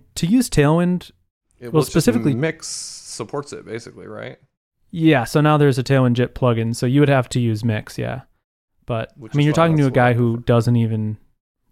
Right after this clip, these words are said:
Speaker 1: use Mix. Um, so whatever. But, okay, so to most people, it's not a big deal. But to me,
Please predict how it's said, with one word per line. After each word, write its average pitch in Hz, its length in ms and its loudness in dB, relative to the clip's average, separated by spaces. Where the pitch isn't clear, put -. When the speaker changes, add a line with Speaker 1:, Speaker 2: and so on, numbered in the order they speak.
Speaker 1:
use 107 220 -4
Mix. 117 480 -2
Um, 110 460 -4
so 117 320 2
whatever. 113 520 0
But, - 340 -2
okay, 156 280 2
so 170 120 0
to 180 40 2
most 208 180 2
people, 175 220 2
it's 143 100 0
not 143 120 2
a 131 40 2
big 120 140 0
deal. 110 160 0
But 110 140 -2
to 139 80 2
me, 170 360 0